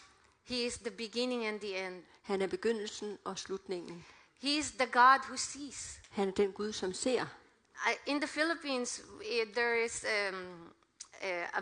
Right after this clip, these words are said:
Speaker 1: belief that many people, they worship, uh, a statue.
Speaker 2: I, på Filippinerne er der en tro, hvor folk, de tilbeder en statue.
Speaker 1: And that statue is not doing anything.
Speaker 2: Og statuen gør ikke noget.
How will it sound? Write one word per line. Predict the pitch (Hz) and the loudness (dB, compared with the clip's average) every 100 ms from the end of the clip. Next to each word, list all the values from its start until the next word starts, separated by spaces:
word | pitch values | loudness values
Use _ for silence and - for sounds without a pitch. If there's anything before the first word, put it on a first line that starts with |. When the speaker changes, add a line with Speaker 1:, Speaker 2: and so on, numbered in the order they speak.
| 185 | -4
Speaker 1:
belief | 202 220 330 453 - - - | -6 0 0 0 -6 -20 -6
that | 233 214 | -4 0
many | 233 254 277 | 0 0 0
people, | 269 262 254 254 233 | -2 0 4 4 6
they | 233 214 | 2 4
worship, | 254 339 - 226 - - | 4 4 0 -4 -4 -2
uh, | 196 185 180 - 202 | 2 4 4 2 0
a | |
statue. | - - 277 523 - 175 151 - - - - - - | -2 4 6 6 -2 -8 -10 -14 -20 -20 -20 -20 -8
Speaker 2:
I, | - 202 175 - - - | 2 4 4 0 -10 -2
på | 208 | -2
Filippinerne | - 190 190 247 214 185 | 0 -2 2 4 6 6
er | |
der | 214 | 6
en | 202 | 4
tro, | 190 - 254 - | 0 -2 -4 -2
hvor | 185 175 - - | -4 -4 -10 -2
folk, | 202 185 | 0 0
de | 202 | 0
tilbeder | - 220 226 190 | 4 4 6 4
en | 175 | 2
statue. | - 240 240 - 175 143 143 - - _ | 0 2 2 0 -4 -4 -8 -14 -20 _
Speaker 1:
And | 254 277 | -2 6
that | 359 415 | 6 4
statue | - 302 349 - 285 226 | 4 6 6 2 -2 -2
is | - | 0
not | 247 349 | -2 0
doing | 240 185 170 | -2 -4 -6
anything. | 156 151 - 180 185 302 - - - | -6 -10 -10 -8 -6 -8 -10 -14 -10
Speaker 2:
Og | 165 | 0
statuen | 196 240 247 185 | 6 6 4 0
gør | 160 143 | 0 0
ikke | 131 196 | 0 0
noget. | 185 175 175 | 0 0 -2